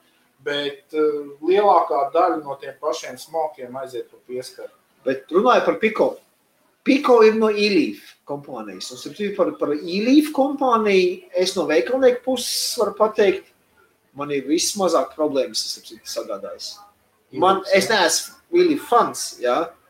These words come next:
Speaker 2: bet, bet mēs ļoti daudz tirgojam E-Leafus un, un, un vismazāk problēmas sagādā.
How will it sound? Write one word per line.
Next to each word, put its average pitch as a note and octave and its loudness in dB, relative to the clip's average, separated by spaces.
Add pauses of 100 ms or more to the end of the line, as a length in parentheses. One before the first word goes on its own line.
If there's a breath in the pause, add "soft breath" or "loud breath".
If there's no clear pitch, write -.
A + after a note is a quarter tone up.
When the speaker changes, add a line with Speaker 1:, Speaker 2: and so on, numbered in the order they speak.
(600)
Speaker 2:
bet, D3 2
bet D3+ 2
mēs D#3+ 0
ļoti G3 6
daudz D#3 2
tirgojam D3+ -2
E-Leafus F#3+ 2 (100)
un, D3 2 (120)
un, C#3+ 0
un C#3+ -6
vismazāk D#3 0
problēmas C3 -2
sagādā. D3 0